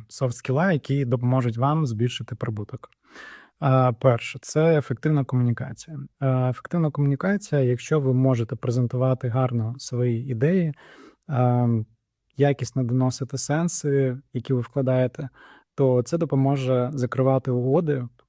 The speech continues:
а, на більш вигідних позиціях і отримати високі гонорари. А, другий soft skill — це будувати довгострокові відносини. Ем, якщо ви вмієте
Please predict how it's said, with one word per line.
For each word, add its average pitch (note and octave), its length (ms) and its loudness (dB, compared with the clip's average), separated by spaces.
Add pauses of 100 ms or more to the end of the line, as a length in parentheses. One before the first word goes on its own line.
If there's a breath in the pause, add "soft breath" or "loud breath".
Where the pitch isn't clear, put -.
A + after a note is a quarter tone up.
(140)
а, B2 320 -2
на B2 140 2
більш C3 480 -4 (180)
вигідних B2 480 0
позиціях C3+ 680 -4 (100)
і B2 240 -2 (440)
отримати C3+ 520 0
високі A#2 380 -6
гонорари. A#2+ 480 -2 (760 loud breath)
А, B2+ 340 2
другий C#3+ 340 2
soft D#3+ 200 -2 (140)
skill — D3+ 400 2
це C#3 480 2 (540)
будувати C#3 540 0
довгострокові C3 680 0
відносини. C3+ 680 0 (560 loud breath)
Ем, B2+ 580 2 (420)
якщо C3 460 0
ви D3+ 200 0
вмієте C3+ 680 0